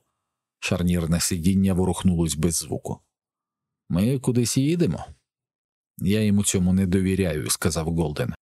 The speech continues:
«Я нікому з них не довірю сейф». «Можливо, маєш рацію. Ми йдемо на станцію тихо.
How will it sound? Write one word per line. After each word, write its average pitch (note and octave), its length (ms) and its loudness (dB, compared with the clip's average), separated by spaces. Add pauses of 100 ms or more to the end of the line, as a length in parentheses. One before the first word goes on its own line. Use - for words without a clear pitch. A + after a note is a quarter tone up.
(120)
«Я A2+ 100 2
нікому A#2+ 400 2
з A2 100 0
них A2 240 0
не F2+ 180 4
довірю E2+ 400 0
сейф». - 380 -4 (720)
«Можливо, D3 560 0
маєш A2+ 360 0
рацію. E2 460 -2 (680)
Ми A#2 140 2
йдемо A#2+ 300 2
на A#2 100 0
станцію A2+ 460 -2
тихо. - 420 -4